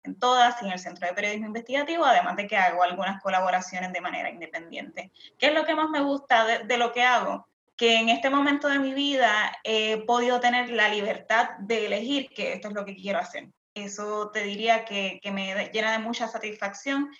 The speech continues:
que, ah, después de más de doce años de trabajo, pues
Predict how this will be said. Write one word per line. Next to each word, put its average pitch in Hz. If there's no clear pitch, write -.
que, 214
ah, 202
después 202
de 247
más 226
de 240
doce 240
años 240
de 233
trabajo, 233
pues 196